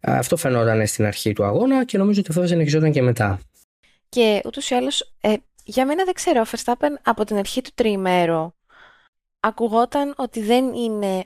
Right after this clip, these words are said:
Speaker 2: πάρα πολύ άνετος με το μονοθέσιο. Δηλαδή, έλεγε συνέχεια, «Α, αυτός ο γύρος δεν ήταν καλός. Α, αυτό δεν πήγε καλά».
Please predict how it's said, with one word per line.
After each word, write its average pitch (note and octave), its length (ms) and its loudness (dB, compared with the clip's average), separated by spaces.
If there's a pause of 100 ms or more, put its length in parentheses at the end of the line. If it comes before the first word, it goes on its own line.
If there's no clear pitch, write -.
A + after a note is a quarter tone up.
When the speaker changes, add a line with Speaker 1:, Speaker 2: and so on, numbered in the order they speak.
(120)
Speaker 2:
πάρα F#3+ 280 2
πολύ F#3 280 -2
άνετος F3 400 -2
με E3+ 120 -8
το E3 80 -6
μονοθέσιο. E3 560 -2
Δηλαδή, E3 460 -4
έλεγε G#3+ 320 0
συνέχεια, G3+ 680 -4
«Α, G3+ 160 -2
αυτός F3+ 360 -2
ο G#3 40 -6
γύρος F#3 240 0
δεν F3+ 120 -2
ήταν F3 160 -10
καλός. D3 360 -8
Α, E3+ 260 2
αυτό F3 680 -2 (200)
δεν F#3 180 2
πήγε F3 160 2
καλά». C#3+ 440 -2